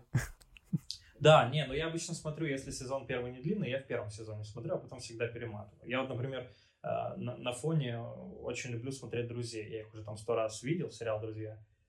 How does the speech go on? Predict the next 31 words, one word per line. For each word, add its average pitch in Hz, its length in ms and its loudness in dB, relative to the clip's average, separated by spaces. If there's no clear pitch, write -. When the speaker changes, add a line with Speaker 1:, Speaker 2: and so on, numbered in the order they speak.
Speaker 2:
Но 143 120 6
все 165 180 4
равно 151 260 2
там, 104 160 -6
когда, 107 540 -6
не 107 180 -14
знаю, 110 380 -8
ну, - 120 -4
и - 240 -10
принимаю 120 440 4
пищу 117 360 -2
или 107 120 -2
готовлю 110 520 2
ее, 107 180 0
или 107 80 -4
куда-то 107 320 -2
еду, 110 340 -2
я 113 460 -2
люблю 110 300 -4
на 107 160 -6
фоне 160 220 -4
поставить 117 360 -4
"Друзья". 120 440 -4
И 117 240 2
я 120 120 4
эту 120 140 0
заставку 113 460 -2
видел 113 200 -2
миллион 113 380 0
раз, 123 460 2
и 104 360 -6